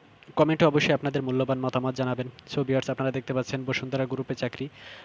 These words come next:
পদ সংখ্যা তেহাত্তর জন, পদের নাম ক্রমিক নাম্বার এক, সিনিয়র অপারেটর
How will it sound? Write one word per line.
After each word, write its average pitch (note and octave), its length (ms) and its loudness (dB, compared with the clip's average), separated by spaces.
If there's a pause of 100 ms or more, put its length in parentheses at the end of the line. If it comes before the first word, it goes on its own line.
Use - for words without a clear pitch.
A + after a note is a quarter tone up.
(120)
পদ C#3+ 160 2
সংখ্যা C#3+ 400 0 (160)
তেহাত্তর C#3 360 -2
জন, B2+ 220 -4 (400)
পদের C#3+ 220 -2
নাম C3 240 -6 (920)
ক্রমিক D3 300 -2
নাম্বার D3+ 220 0
এক, B2+ 280 -8
সিনিয়র D3 400 -4
অপারেটর C3 420 -2